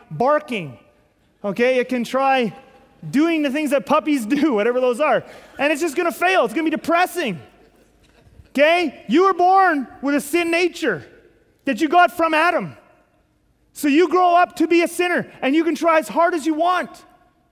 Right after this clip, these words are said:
And you can look at so-and-so and so-and-so who maybe are living, you know, by the power of the Holy Spirit, they're living good lives, and you wanna live there. You wanna be that. You can read in the Bible about holiness and righteousness,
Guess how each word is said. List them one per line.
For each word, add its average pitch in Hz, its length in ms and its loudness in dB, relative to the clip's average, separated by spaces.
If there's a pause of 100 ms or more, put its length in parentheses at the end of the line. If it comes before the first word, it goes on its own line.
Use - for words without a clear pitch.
(340)
And 247 80 2
you 302 120 4
can 320 120 0
look 330 120 0
at 330 100 -4
so-and-so 339 480 0
and 262 80 -2
so-and-so 330 720 -2 (380)
who 277 100 0
maybe 311 240 0
are 294 60 0
living, 311 440 0
you 285 80 -2
know, 269 140 0
by 269 200 0
the 262 60 0
power 285 200 0
of 302 80 0
the 294 40 0
Holy 302 140 -2
Spirit, 311 280 -6
they're 269 80 -6
living 277 300 -2 (160)
good 302 160 -2
lives, 285 280 0
and 247 100 -2
you 285 80 -2
wanna 294 280 0 (120)
live 294 380 -2
there. 262 100 2
You 226 140 -2
wanna 277 140 -2
be 311 200 0
that. 247 160 0
You 254 100 -4
can 247 160 -2
read 302 140 0
in 320 60 -4
the 302 80 -4
Bible 302 520 -2 (260)
about 254 240 0
holiness 285 560 -2
and 214 120 -4
righteousness, 240 760 -6